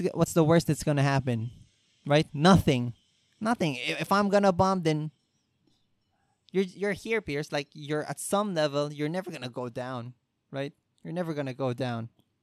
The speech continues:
So that's what I, that's my thinking when I'm gonna do stand-up.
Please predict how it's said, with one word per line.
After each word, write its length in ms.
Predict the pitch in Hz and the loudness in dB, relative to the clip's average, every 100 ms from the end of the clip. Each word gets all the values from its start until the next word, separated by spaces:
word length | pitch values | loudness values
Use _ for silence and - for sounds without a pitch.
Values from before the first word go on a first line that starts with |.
| _ _ | _ _
So 60 | 139 | -6
that's 160 | 135 147 | -4 -2
what 120 | 143 | -2
I, 460 | 131 123 120 120 123 | -2 -4 -4 -6 -6
that's 240 | 139 143 | -4 -4
my 540 | 143 127 117 113 117 135 _ _ _ _ _ _ _ _ _ _ - - - | -4 -4 -4 -6 -10 -14 _ _ _ _ _ _ _ _ _ _ -20 -20 -4
thinking 440 | 147 135 135 123 | 0 0 -2 -4
when 160 | 117 117 | -2 -4
I'm 300 | 113 117 117 | -4 -6 -8
gonna 260 | 117 127 117 | -6 -6 -4
do 160 | 127 | -6
stand-up. 440 | - 120 113 110 | -8 -10 -10 -12